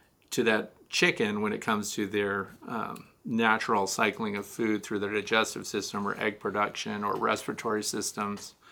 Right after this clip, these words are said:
and things like that. So, um, go beyond that. I could find nothing that supports raw honey for chickens. I just decided to go into some other areas there too. I want to encourage you to seek out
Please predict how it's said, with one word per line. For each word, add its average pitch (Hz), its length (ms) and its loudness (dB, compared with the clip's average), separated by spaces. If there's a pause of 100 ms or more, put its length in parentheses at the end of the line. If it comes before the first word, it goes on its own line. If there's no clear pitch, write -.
(400)
and 104 120 -6
things 104 280 -4
like 104 220 -4
that. 98 280 0
So, - 380 -4 (800)
um, 104 320 -6 (400)
go 135 180 8
beyond 120 340 6
that. 101 200 0
I 113 100 0
could 107 200 -2
find 113 280 8
nothing 107 480 -2 (100)
that 110 220 -4
supports - 680 0 (580)
raw 127 240 8
honey 104 420 -4 (120)
for - 180 -8
chickens. - 460 -8
I 110 100 -4
just - 260 -14
decided 107 400 -6
to - 80 -16
go - 260 -8 (300)
into 113 200 -6
some 156 200 -6
other 123 180 0
areas 117 380 0
there 110 160 0
too. 113 320 -4
I 110 80 0
want 113 240 -2
to 113 60 -2
encourage 123 440 -2
you 113 140 -4
to - 140 -14
seek 107 280 -6
out 104 300 -2